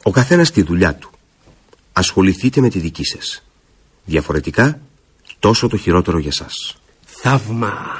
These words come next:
Speaker 1: έκανε τρίβοντας τα χέρια του.
Speaker 2: "Δεν τα πάει καλά το αντίθετο στρατόπεδο. Η απειλή αυτή είναι τόσο ηλίθια όσο αυτή που άφησε ο ψευτοαμαξάς. Τι ύφος.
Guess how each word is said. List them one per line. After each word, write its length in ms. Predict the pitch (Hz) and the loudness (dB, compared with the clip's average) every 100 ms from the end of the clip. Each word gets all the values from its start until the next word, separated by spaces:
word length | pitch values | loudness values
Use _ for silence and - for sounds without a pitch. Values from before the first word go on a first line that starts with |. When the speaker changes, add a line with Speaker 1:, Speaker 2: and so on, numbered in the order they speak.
| - | -4
Speaker 1:
έκανε 320 | 90 87 78 | -2 0 0
τρίβοντας 400 | 73 82 73 71 | 0 0 0 -2
τα 80 | - | -6
χέρια 300 | - 67 65 | -8 -8 -8
του. 160 | 67 - _ _ _ _ _ | -14 -20 _ _ _ _ _
Speaker 2:
"Δεν 160 | - 147 | 2 2
τα 120 | 117 | 0
πάει 300 | - 127 117 | -4 -2 -2
καλά 360 | 113 110 110 113 | -4 -4 -4 -4
το 120 | 98 | -4
αντίθετο 520 | 101 90 87 - - | -6 -6 -8 -8 -10
στρατόπεδο. 880 | - - - - - - - - - - _ _ _ - - _ - | -10 -12 -12 -14 -14 -16 -16 -16 -18 -20 _ _ _ -20 -20 _ -10
Η 140 | 160 | -6
απειλή 400 | 143 123 120 180 | -6 -4 -2 -2
αυτή 240 | 139 - 147 | -2 -4 -4
είναι 200 | 117 101 | -4 -4
τόσο 360 | - 156 - | -4 -4 -4
ηλίθια 540 | 107 82 98 - 151 - - - | -6 -6 -8 -8 -10 -10 -10 -4
όσο 240 | 180 - | -2 -2
αυτή 220 | 143 - | -4 -6
που 140 | - 143 | -2 -2
άφησε 340 | 151 156 - | -2 -10 -8
ο 40 | |
ψευτοαμαξάς. 760 | 143 - - 147 147 - - - _ _ _ _ - - | -8 -8 -8 -8 -8 -10 -14 -20 _ _ _ _ -12 -10
Τι 120 | - 127 | -4 2
ύφος. 460 | 135 - 107 - | 4 2 -4 -8